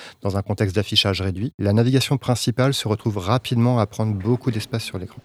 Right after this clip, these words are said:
Pour éviter à l'utilisateur de se retrouver avec cet élément qui prend toute la place à chaque fois qu'il change de page, l'idée est de la cacher par défaut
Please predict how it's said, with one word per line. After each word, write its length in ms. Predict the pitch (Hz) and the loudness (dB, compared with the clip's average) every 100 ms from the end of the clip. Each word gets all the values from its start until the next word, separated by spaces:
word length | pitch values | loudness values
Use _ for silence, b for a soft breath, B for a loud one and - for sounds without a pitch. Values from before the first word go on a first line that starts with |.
| - | -4
Pour 240 | - 120 | 4 6
éviter 300 | 127 127 - | 6 4 2
à 40 | 127 | 2
l'utilisateur 460 | 110 - 113 127 | 2 2 2 2
de 80 | 107 | 2
se 160 | 98 104 | 0 -6
retrouver 460 | - - 104 117 - | -6 -2 2 2 0
avec 300 | 104 104 107 | -2 0 -2
cet 280 | - 110 - | -2 -2 2
élément 320 | 117 117 113 | 6 6 4
qui 140 | - | 2
prend 200 | 107 92 87 - | -4 -6 -8 -4
toute 200 | 175 - | -2 0
la 100 | 131 | 2
place 360 | 127 104 - - | 2 0 -4 -4
à 100 | 92 | -2
chaque 220 | - 110 | 0 -2
fois 140 | - 113 | -4 -8
qu'il 160 | - | -6
change 240 | - 98 85 | -6 -6 -6
de 80 | |
page, 300 | - 101 127 127 B B B B | -4 -4 -4 -6 B B B B
l'idée 240 | 104 113 135 | 0 6 6
est 80 | |
de 60 | 117 | 6
la 100 | 104 | 4
cacher 340 | - 92 117 | 2 2 2
par 160 | 117 95 | 2 -2
défaut 340 | 87 - 120 | -4 -4 -4